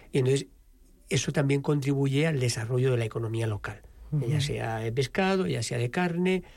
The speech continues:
Speaker 1: ya sea de fruta, ya sea de queso, ya sea de jamón o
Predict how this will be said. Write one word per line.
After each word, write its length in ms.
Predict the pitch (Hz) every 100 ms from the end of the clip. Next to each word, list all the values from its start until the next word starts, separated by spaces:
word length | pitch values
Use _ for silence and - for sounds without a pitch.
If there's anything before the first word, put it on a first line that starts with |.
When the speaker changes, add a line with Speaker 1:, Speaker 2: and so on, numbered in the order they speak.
| - - -
Speaker 1:
ya 140 | 135 113
sea 160 | 127
de 120 | 110
fruta, 600 | 101 120 127 139 139 147
ya 160 | 180 123
sea 180 | 120 113
de 140 | 113
queso, 400 | - 156 143 165
ya 160 | 175 127
sea 200 | 117 117
de 100 | 117
jamón 500 | 117 120 135 165 175
o 140 | 170